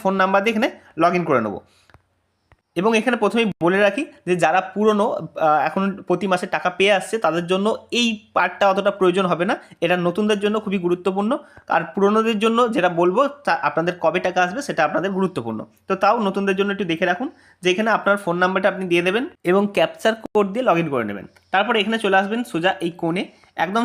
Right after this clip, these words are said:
শেষে দেখতে পারবেন আপনাদের approve by district লেখাটি আছে কিনা। যদি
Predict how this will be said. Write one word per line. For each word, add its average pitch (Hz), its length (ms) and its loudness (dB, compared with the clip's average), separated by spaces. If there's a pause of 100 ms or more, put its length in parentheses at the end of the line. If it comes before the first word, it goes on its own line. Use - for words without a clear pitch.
শেষে 185 260 -6
দেখতে 196 220 -6
পারবেন 214 200 2 (160)
আপনাদের 190 300 -2 (260)
approve 185 320 -4
by 208 80 2 (120)
district 180 340 -6
লেখাটি 170 300 -2
আছে 135 180 -6
কিনা। 107 160 -6 (400)
যদি 190 140 0